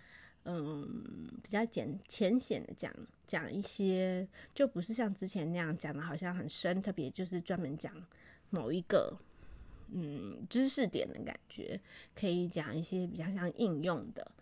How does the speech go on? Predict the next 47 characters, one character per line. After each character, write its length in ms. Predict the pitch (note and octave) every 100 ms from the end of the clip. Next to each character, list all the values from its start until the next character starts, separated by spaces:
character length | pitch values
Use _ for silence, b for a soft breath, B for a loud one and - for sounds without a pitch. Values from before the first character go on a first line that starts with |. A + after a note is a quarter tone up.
| B B B
那 100 | C#4
同 240 | D4 G#3+ G3
时 200 | - F#3+
呢， 200 | G3 G3
我 100 | D#3+
现 160 | A#3+
在 60 | A3+
也 120 | F#3+
有 180 | D#3+ D#3+
考 320 | - - B2
虑 260 | E3+ E3+ E3
要 260 | D#3+ D3 -
开 300 | - E3 D#3+
线 360 | - B3+ D3
上 340 | - G#3+ - -
的 100 | -
人 180 | - D#3+
类 140 | F#3
图 260 | E3+ - - -
的， 260 | - -
可 120 | - F3+
能 80 |
是 60 | D4
读 120 | D4
书 200 | C#4 D#4+
会 200 | E4+ D#4
啊， 120 | C#4
或 80 | B3+
是 100 | C4
课 240 | C4 C4 F3
程， 340 | - - E3+
因 140 | G#3
为， 240 | A#3+ A#3 A3+ B B B B B
呃， 340 | F#3 E3 E3
我 380 | D#3+ D3+ D3+ D#3+ - - - - _ - -
接 160 | - G#3+
到 220 | A#3 F#3+
了 100 | D#3
几 180 | - - -
个 360 | F#2+ D2 B2+ - B -
透 160 | - F#3
过 100 | F#3
私 220 | - F3
讯 180 | - D#3
来 140 | F2+
问 280 | E3 D#3+ -
我 160 | -